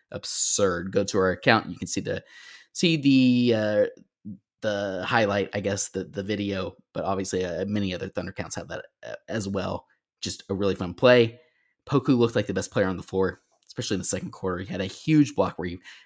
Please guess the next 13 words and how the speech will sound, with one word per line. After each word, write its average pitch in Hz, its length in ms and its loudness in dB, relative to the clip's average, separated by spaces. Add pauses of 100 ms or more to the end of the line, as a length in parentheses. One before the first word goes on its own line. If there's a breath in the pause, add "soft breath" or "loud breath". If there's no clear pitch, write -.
basically 143 260 6
flew 117 180 4
out 92 100 4
of 92 60 -4
nowhere 90 400 -2 (180)
and 101 100 -4
just - 320 -6 (220)
spiked - 380 -2
the 95 80 -4
ball 95 260 4
into 95 160 -4
the 92 100 -6
stands. 92 520 -4